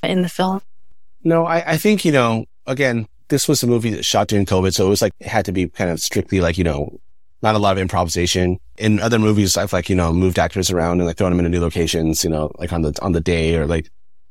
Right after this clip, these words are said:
Speaker 2: done more, more flexibility with shooting. I think in this movie, because again, it was shot very strict for covid protocols, less flexibility and, you know, like, moving stuff around and,
Speaker 1: Yeah.
Speaker 2: and doing different things.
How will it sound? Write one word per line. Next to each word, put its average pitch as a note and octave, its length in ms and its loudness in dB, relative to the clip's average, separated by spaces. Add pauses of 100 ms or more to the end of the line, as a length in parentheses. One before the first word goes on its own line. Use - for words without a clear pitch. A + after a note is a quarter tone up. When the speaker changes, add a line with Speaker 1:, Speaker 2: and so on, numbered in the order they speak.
(100)
Speaker 2:
done G2+ 180 4
more, F#2+ 480 2
more B2 320 2
flexibility G2+ 600 0
with F#2+ 160 2
shooting. G2+ 400 2
I F#2+ 80 -6
think A#2+ 260 -2
in G#2 60 -4
this G#2 180 2
movie, F#2+ 220 2
because E2+ 440 0
again, F2 280 -4
it F2 60 0
was - 260 -2 (300)
shot G2+ 200 2
very F#2 220 2
strict - 280 -2
for F#2 120 0
covid F2 260 0
protocols, E2 580 -2 (380)
less G#2+ 160 0
flexibility F#2+ 640 2
and, D#2 180 -2
you F#2 80 -2
know, D2+ 280 0 (100)
like, F#2 180 0
moving F2+ 300 0
stuff - 260 -4
around D#2+ 340 2
and, E3 300 -2
Speaker 1:
Yeah. - 80 -8
Speaker 2:
and D#3+ 380 -4
doing - 180 0
different E2+ 260 -2
things. E2 440 0